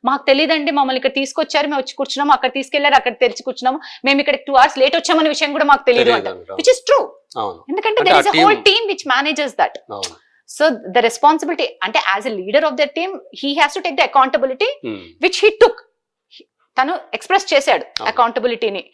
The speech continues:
Speaker 2: Hmm.
Speaker 1: ఎక్స్‌ప్రెస్ చేశాడు. But now లీగల్ గా should he be punished అనే, ఆ, క్వశ్చన్ కి వస్తే, I think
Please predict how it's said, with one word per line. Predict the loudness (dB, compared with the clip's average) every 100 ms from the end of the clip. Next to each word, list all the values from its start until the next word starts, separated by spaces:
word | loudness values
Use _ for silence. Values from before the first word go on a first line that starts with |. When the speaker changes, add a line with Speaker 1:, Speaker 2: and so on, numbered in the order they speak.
| -20
Speaker 2:
Hmm. | -14 -10
Speaker 1:
ఎక్స్‌ప్రెస్ | -8 -4 -4 0
చేశాడు. | 0 0 -6 -8 -20 -20 -12 -6
But | -2
now | -2 -2
లీగల్ | -4 0 0 4
గా | 2
should | 2 -4
he | -4
be | -4
punished | -2 -2 -2 -4 -2
అనే, | -2 -2 -6 -6 -4 -2
ఆ, |
క్వశ్చన్ | 0 0 -2 -4
కి | -2
వస్తే, | -4 -2 0 2 2
I |
think | -2 -4